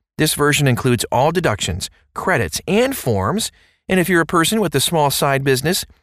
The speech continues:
a rental property, and a W two job, this is an incredible bargain. The Classic version also includes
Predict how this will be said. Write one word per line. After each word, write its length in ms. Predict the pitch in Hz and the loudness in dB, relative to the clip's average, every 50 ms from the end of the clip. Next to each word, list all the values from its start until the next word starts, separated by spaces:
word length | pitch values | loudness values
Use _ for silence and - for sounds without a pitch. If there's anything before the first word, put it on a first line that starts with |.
| _ _ _ | _ _ _
a 60 | 135 135 | 0 0
rental 280 | 143 143 135 151 139 | 2 2 2 2 0
property, 500 | 127 - 143 123 120 120 127 139 156 151 147 | 0 0 0 0 0 2 0 0 0 2 2
and 100 | 139 127 | 2 2
a 40 | |
W 340 | 120 117 127 120 123 120 120 | 2 2 2 2 2 2 0
two 200 | 107 - 147 135 | 0 0 0 0
job, 400 | 123 120 127 117 117 139 175 202 - - - _ _ _ | 2 2 2 2 2 2 0 -2 -4 -8 -16 _ _ _
this 320 | - 156 180 190 - - - | 0 2 2 2 0 -2 0
is 240 | - 156 170 151 | 0 0 2 2
an 80 | 165 160 | 2 2
incredible 680 | 160 160 156 - - - - 180 175 175 170 190 190 | 2 2 0 -2 -4 -2 0 2 2 4 4 2 0
bargain. 640 | 180 170 180 185 214 220 214 202 180 127 95 - - _ _ _ _ _ _ - | 2 4 4 4 4 4 4 4 2 2 0 -2 -6 _ _ _ _ _ _ -4
The 60 | 120 | -4
Classic 400 | - - 143 143 143 - 156 107 | 0 2 2 2 2 0 -2 0
version 340 | - 127 131 127 127 135 123 | 2 2 2 2 2 0 0
also 400 | 76 95 120 123 - - 131 117 | 2 2 2 2 2 2 2 2
includes 480 | 117 110 - - 120 110 107 104 - | 2 0 0 0 2 2 2 0 -2